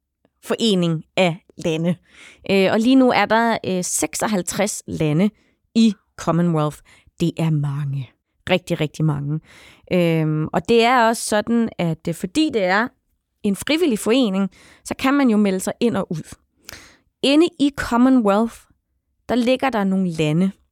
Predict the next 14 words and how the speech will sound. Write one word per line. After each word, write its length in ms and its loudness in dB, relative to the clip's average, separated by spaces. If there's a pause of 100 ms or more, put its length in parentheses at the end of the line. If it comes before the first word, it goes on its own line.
(920)
som 260 -4
har 220 2
været 240 0
kolonialiseret, 1120 -2 (960)
af 180 2 (100)
Storbritannien, 840 0 (120)
af 220 0
England, 480 0 (720)
og 120 -8
det 180 2
er 40 2
blandt 300 -6
andet 420 -6 (840)
Canada, 420 -2